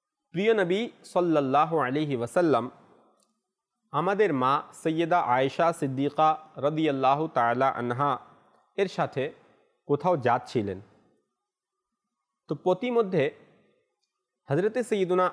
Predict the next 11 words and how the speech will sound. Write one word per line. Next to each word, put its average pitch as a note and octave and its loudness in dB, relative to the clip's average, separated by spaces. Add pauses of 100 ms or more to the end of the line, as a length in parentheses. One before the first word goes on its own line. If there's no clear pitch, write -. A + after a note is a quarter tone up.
আবু D#3 2
মুসা E3 0
আশআরী E3+ -2
রাদিয়াল্লাহু D#3+ 0
তাআলা C#3+ 2
আনহু D#3 -2
এর B2+ 2 (680)
কোরআনের F3+ 2 (120)
তিলাওয়াত D#3 2 (560)
শুনতে F#3 0
পেলেন। G#2 -2